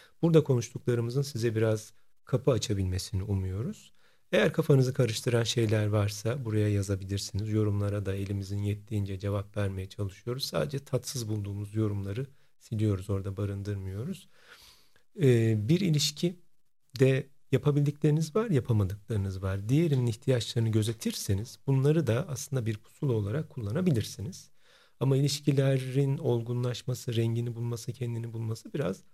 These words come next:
zaman alıyor. Bunun için de biraz emeğe ve sabra da ihtiyaç var, fedakarlığa da ihtiyaç var. Artık orada niyetinize bağlı yani. Hani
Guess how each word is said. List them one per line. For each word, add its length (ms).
zaman 320
alıyor. 360
Bunun 160
için 320
de 120
biraz 300
emeğe 360
ve 80
sabra 420
da 60
ihtiyaç 580
var, 100
fedakarlığa 840
da 60
ihtiyaç 540
var. 200
Artık 300
orada 220
niyetinize 640
bağlı 320
yani. 300
Hani 280